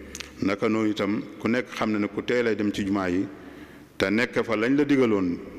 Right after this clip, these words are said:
mooy ay naafila ak zikr, di jàng Alquraan, di jàng xasida yi, te di ko jàng ci kàddu gu yelu ba doo xatal ña nga dendeel. Loolu lépp ku nekk xam na ne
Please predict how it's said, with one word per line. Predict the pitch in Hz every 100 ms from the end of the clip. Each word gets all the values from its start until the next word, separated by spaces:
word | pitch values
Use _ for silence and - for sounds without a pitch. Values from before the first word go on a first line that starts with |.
| -
mooy | - 101
ay | 104 104
naafila | 104 98 - 85 - - - - - -
ak | 104 87
zikr, | 123 - 95 78 - - - -
di | 87
jàng | 107 110
Alquraan, | 120 113 110 110 95 87 - - - -
di | 95
jàng | 110 117 110
xasida | 113 117 101
yi, | 95 -
te | 117
di | 123
ko | 120
jàng | 113 120 113 107
ci | - -
kàddu | 123 117 110
gu | 104
yelu | 110 113 90 - - -
ba | 113
doo | 117 123 127 147 - - - - - -
xatal | - 127 113
ña | 107 117
nga | 127
dendeel. | 123 113 104 82 - - - - - -
Loolu | 95 95
lépp | 95 95
ku | -
nekk | 104 -
xam | 104
na | 95
ne | 95